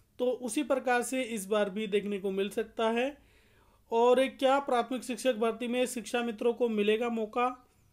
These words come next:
बिल्कुल मौका मिलेगा। और आगामी जो शिक्षक भर्ती है उसमें चाहे बीएड हो, बीटीसी हो, डीएलएड हो,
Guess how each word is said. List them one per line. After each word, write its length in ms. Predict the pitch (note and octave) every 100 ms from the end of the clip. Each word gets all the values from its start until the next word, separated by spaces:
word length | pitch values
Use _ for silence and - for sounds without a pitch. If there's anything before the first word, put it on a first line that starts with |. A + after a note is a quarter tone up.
| _ _ _ -
बिल्कुल 420 | G3 A3+ A#3+ C4
मौका 320 | A#3 A3+ A3+
मिलेगा। 600 | A3 A3 A3 A3 A#3 C4+ _ _ _ _ _ _ _ _ _
और 200 | A3+ A#3+ -
आगामी 580 | A3 A3+ A#3 B3 C4+ C4+
जो 300 | G3+ G#3+ A3
शिक्षक 340 | A3+ - G#3+
भर्ती 400 | F#3 G#3 G#3 B3+
है 220 | A#3+ B3+
उसमें 280 | B3 - A3+
चाहे 400 | G#3+ A3 G#3+ G#3
बीएड 420 | F3 G3+ A3+ A3+
हो, 220 | G#3+ A#3+
बीटीसी 540 | G#3+ G3+ F#3 A3 G#3+ A#3
हो, 180 | A#3 A#3
डीएलएड 460 | G#3 G3+ A3 A3+
हो, 360 | A3+ A#3+ B3+